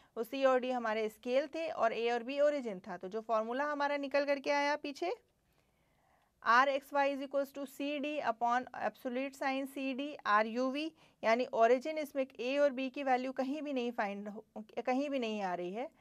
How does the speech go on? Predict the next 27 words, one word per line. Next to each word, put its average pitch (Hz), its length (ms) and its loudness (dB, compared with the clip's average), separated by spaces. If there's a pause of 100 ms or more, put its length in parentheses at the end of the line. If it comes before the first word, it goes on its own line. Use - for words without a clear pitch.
(360)
तो 330 380 0
स्केल 285 320 2
जब 311 160 2
चेंज 285 280 -2
करते 262 320 -2
हैं 285 240 0
तो 349 120 -2
हमारे 254 320 0 (460)
को 302 140 0
ये 277 220 -2
एडजस्टमेंट 233 600 -2
करना 214 280 4
पड़ता 214 280 0
है 285 200 -4
उसको 359 260 -4
इक्वल 240 300 0
करने 170 280 -6
के 170 160 -12
लिए। 175 200 -12 (500)
तो 226 60 2
इसका 240 320 2
मतलब 294 320 2
हुआ, 311 240 4
thus 262 300 2
the 269 200 2
coefficient 294 520 -4
of 294 160 2